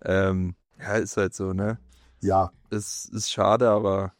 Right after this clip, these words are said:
Speaker 1: ja, wie, wie ges-, äh, ich, ich find's, ich find's krass, wenn ihr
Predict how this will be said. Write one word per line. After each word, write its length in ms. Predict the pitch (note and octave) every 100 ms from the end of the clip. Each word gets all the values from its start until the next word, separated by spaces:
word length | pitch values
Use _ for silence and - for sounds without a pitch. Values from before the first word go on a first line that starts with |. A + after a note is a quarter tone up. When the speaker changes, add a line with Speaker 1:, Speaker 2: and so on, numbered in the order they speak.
| _
Speaker 1:
ja, 340 | - G2+ G#2+ -
wie, 200 | - G#2+
wie 180 | A2+ B2+
ges-, 160 | A#2+ -
äh, 200 | D#2+ D#2
ich, 200 | D#2+ G#2+
ich 140 | C#3 C3+
find's, 260 | - C#3+ -
ich 120 | -
find's 240 | - G#2+
krass, 440 | - A2+ A2+ - A2
wenn 160 | G#2 G2+
ihr 260 | G2+ G2+